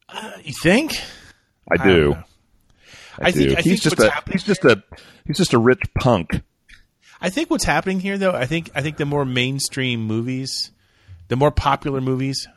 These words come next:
Speaker 1: those villains are winning out over the
Speaker 2: Oh, yeah, Pretty in Pink. Nobody likes that film.
Speaker 1: Well, no, but I'm saying compared to Back to the Future.
Speaker 2: <laughs>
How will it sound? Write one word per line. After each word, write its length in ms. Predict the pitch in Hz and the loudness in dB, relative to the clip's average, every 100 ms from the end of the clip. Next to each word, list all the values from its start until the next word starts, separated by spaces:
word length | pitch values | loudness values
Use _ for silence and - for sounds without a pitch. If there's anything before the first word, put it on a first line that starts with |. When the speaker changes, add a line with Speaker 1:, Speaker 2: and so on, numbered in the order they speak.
| - | -6
Speaker 1:
those 240 | 113 127 | -2 0
villains 380 | 117 127 120 107 | 0 -2 -2 -4
are 60 | 104 | -4
winning 280 | 110 101 | -2 -2
out 220 | 104 104 - | -2 -2 -2
over 200 | 98 98 | -4 -2
the 300 | 92 90 - _ _ _ _ _ - | -2 -4 -6 _ _ _ _ _ -2
Speaker 2:
Oh, 100 | 95 | 2
yeah, 200 | 95 87 - - | 6 4 2 -2
Pretty 200 | 127 117 | 2 2
in 100 | 87 | 2
Pink. 340 | 107 95 80 - | 2 2 0 -2
Nobody 300 | 85 92 76 | 0 2 2
likes 260 | 71 65 - | 0 -2 -2
that 180 | 71 | -2
film. 240 | - 58 57 | -2 -8 -6
Speaker 1:
Well, 100 | 277 | 0
no, 220 | 330 254 | 2 2
but 140 | 170 | 0
I'm 100 | 175 | -2
saying 260 | 170 202 170 | -2 -2 -4
compared 380 | - - - 151 | -6 0 0 0
to 40 | |
Back 240 | 127 123 127 | 0 -2 -2
to 60 | - | -6
the 80 | |
Future. 480 | - 113 113 147 170 | -8 -6 -2 0 -2
Speaker 2:
<laughs> 40 | - | -8